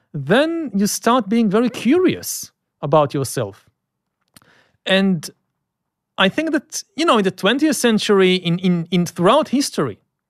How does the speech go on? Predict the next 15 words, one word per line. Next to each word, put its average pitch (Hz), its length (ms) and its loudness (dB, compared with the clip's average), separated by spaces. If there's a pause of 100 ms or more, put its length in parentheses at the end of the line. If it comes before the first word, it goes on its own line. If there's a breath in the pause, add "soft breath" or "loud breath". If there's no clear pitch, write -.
(340)
this 240 180 0
advice 170 960 0 (240)
to 170 80 -2
people, 123 540 -4 (220)
"Get 240 220 -2
to 240 120 2
know 180 300 4
yourself 156 540 0
better," 117 440 -6 (520)
this 240 180 -2
was 277 160 2
always 330 580 2
very 196 360 2
good 170 200 2
advice, 135 640 -2